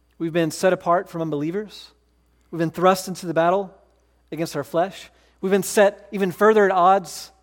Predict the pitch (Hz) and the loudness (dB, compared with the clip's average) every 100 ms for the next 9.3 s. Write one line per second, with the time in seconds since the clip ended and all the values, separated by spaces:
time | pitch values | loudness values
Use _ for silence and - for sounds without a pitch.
0 | _ _ _ - 160 - 196 196 175 190 | _ _ _ -12 -10 -2 -2 -2 -4 -2
1 | 202 233 208 - - _ _ _ _ _ | -2 -6 -16 -18 -20 _ _ _ _ _
2 | _ _ _ _ _ _ _ _ _ _ | _ _ _ _ _ _ _ _ _ _
3 | - 190 208 226 156 - 254 175 113 110 | -10 -2 -2 -2 -8 -10 -10 -10 -14 -16
4 | 117 _ _ _ _ _ _ _ _ - | -20 _ _ _ _ _ _ _ _ -4
5 | 175 180 165 - 208 262 262 233 - 190 | 0 0 -2 -6 -2 -2 0 -2 -2 -6
6 | 147 - 185 196 180 139 123 180 175 165 | -8 -6 0 0 0 -4 -6 -4 -4 -4
7 | 160 151 139 147 139 107 107 _ _ _ | -8 -8 -8 -6 -8 -10 -18 _ _ _
8 | - 175 160 180 180 185 156 151 160 120 | -4 -4 -4 -4 -2 0 0 -2 -8 -12
9 | 101 107 - | -16 -20 -20